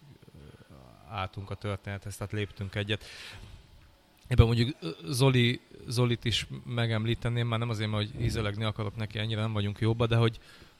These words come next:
hogy, ö, nyilván őt is megérintette a, ott, ott kinn a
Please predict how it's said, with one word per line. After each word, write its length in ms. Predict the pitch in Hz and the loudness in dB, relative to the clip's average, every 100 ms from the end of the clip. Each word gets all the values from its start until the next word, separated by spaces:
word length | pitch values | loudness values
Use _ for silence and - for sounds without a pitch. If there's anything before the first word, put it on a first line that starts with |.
| - | -10
hogy, 300 | 110 110 110 | -4 -2 0
ö, 260 | 113 110 117 | 2 2 0
nyilván 280 | 131 131 110 | 0 2 2
őt 140 | 117 113 | 2 2
is 140 | 107 | 0
megérintette 760 | 120 113 113 113 104 107 - 107 | 0 0 0 -2 -4 -6 -2 0
a, 120 | 107 - | 0 -2
ott, 200 | 117 - | -8 -6
ott 140 | 120 | -8
kinn 200 | - 113 | -2 -2
a 180 | 107 107 | 0 -2